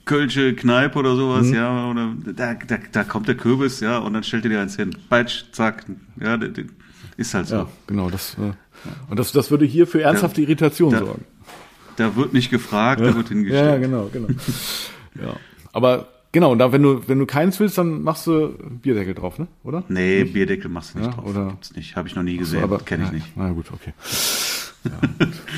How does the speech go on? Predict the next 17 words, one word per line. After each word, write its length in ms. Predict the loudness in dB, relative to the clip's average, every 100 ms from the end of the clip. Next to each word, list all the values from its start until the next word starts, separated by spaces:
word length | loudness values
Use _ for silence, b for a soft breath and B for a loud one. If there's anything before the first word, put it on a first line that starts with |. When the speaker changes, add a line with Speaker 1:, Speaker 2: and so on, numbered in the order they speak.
| -8
Speaker 2:
Vielleicht 200 | -8 -8
ist 40 |
es 100 | -6
auch 140 | -4
wirklich 180 | -4 -6
so 60 | -6
ein 60 | -8
Touristending. 640 | -6 -6 -4 -4 -4 -6 -8 B B
Egal. 260 | -14 -10 -8
Speaker 1:
Es 80 | -4
gibt 200 | -4 0
ja 140 | 2 4
keinen 320 | 4 4 4
Grund, 340 | 4 4 4
keins 400 | 2 0 0 -4
zu 160 | -6 -4
wollen. 360 | -4 -2 -4